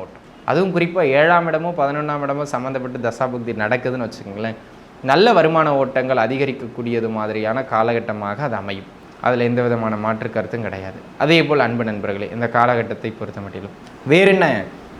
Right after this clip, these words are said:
சிறப்புகள் உண்டு அப்படின்னு சொல்லி கேட்டிங்கன்னா, overall-ஆவே இந்த மாதமே சிறப்பான மாதம் தான் மிதுனத்திற்கு. அதுல எந்த மாற்று கருத்துமே கிடையாது.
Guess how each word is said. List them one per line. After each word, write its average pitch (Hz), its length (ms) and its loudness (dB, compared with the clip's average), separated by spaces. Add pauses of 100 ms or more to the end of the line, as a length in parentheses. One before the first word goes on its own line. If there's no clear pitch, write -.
(180)
சிறப்புகள் 180 560 6
உண்டு 120 220 4 (360)
அப்படின்னு 120 280 -2
சொல்லி 113 200 -2
கேட்டிங்கன்னா, 117 320 -2 (160)
overall-ஆவே 185 520 6
இந்த 147 120 2 (120)
மாதமே 175 400 4 (100)
சிறப்பான 160 480 2
மாதம் 120 260 0
தான் 107 140 -4
மிதுனத்திற்கு. 117 560 -6 (440)
அதுல 143 200 2 (120)
எந்த 151 160 0 (640)
மாற்று 151 340 4
கருத்துமே 139 420 2
கிடையாது. 104 340 0